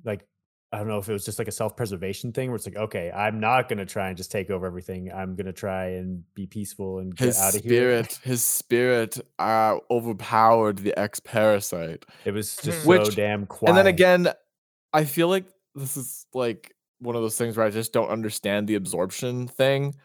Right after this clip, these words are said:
Speaker 2: where it's
Speaker 1: Mm-hmm.
Speaker 2: like, okay, so she can't touch the ship because she's gonna drain the power?
Speaker 1: Oh, yeah,
Speaker 3: Yeah.
Speaker 1: right.
Speaker 3: Well, that was a Metroid thing, though,
Speaker 2: Yeah, yeah,
Speaker 3: not a
Speaker 2: yeah. I
Speaker 3: X
Speaker 2: know, I
Speaker 3: parasite.
Speaker 2: know that Metroids do that, but then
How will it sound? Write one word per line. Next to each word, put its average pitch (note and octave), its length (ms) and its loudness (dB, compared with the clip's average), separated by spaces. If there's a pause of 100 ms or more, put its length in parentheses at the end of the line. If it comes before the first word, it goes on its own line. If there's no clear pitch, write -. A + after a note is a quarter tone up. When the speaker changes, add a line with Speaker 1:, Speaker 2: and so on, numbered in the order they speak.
(220)
Speaker 2:
where A#2+ 200 6
it's C#3+ 80 2
Speaker 1:
Mm-hmm. C#3 80 4
Speaker 2:
like, B2 280 2
okay, B2+ 280 4
so B2+ 180 0
she C#3 240 -2
can't D#3 340 0
touch - 360 0
the B2+ 80 -2
ship B2+ 440 4
because B2 380 0
she's A2+ 220 -4
gonna A#2 180 2
drain G#2+ 320 0
the G2+ 80 -2
power? B2+ 580 2 (440)
Speaker 1:
Oh, D#3+ 120 -2
yeah, E3 320 0
Speaker 3:
Yeah. C3 60 -6
Speaker 1:
right. D#3+ 280 -4 (200)
Speaker 3:
Well, A3+ 260 0
that A3+ 180 2
was A3+ 180 -2
a A3 60 0
Metroid E3+ 600 -6
thing, C#3 240 -18
though, - 280 -18
Speaker 2:
Yeah, D#3 140 8
yeah, D#3 120 8
Speaker 3:
not D3+ 40 8
a D3+ 40 8
Speaker 2:
yeah. C3 200 6
I B2 140 4
Speaker 3:
X D#3 80 6
Speaker 2:
know, D#3+ 80 6
I - 40 4
Speaker 3:
parasite. D#3 180 4
Speaker 2:
know F3+ 120 6
that F#3 160 2
Metroids C#3 480 2
do B2 140 -2
that, G#2 240 2
but A2+ 180 -4
then C3+ 340 -2